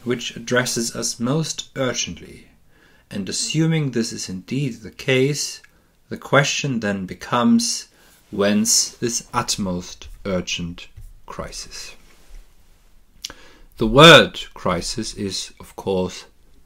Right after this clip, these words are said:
of ancient Greek origin. The Greek krisis means separation, dichotomy, conflict, strife, but also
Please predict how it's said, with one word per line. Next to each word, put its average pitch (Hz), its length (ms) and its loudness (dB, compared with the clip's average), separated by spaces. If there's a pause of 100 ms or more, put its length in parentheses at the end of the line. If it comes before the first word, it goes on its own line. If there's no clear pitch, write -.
of - 240 -12
ancient 98 560 -4
Greek - 380 -10 (200)
origin. - 460 -4 (480)
The 117 320 6 (240)
Greek 170 480 6
krisis 123 720 2 (100)
means 101 360 -2 (120)
separation, 117 920 2
dichotomy, 98 1000 -2 (360)
conflict, - 800 2
strife, 113 880 0 (380)
but 127 140 0
also 190 800 2